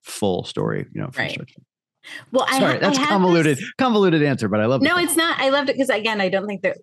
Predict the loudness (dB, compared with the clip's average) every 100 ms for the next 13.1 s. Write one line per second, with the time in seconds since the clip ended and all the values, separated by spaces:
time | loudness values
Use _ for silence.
0 | -4 -2 0 0 -2 -2 -2 -2 -4 -8
1 | -16 -16 -20 _ -10 -10 _ -4 -2 0
2 | 0 0 0 -2 -2 -2 -2 -2 -2 0
3 | 0 0 0 -2 -2 -2 -2 -2 -2 0
4 | 0 0 -2 0 0 0 -2 -2 -4 -4
5 | -4 -4 -4 -6 -4 -4 -2 -2 -2 -6
6 | -12 _ _ -10 -6 -4 -2 -2 0 0
7 | 0 -2 -4 -4 -4 -2 -4 -4 -6 -4
8 | -2 -2 -4 -12 -18 -20 -16 -4 -2 -2
9 | -2 -2 -2 -2 -2 0 0 0 0 0
10 | 0 -2 -2 -2 -2 -2 0 0 0 0
11 | -2 -4 -6 -2 -2 -2 -4 -2 0 0
12 | 2 0 -2 -4 -6 -4 -2 0 -2 -2
13 | -4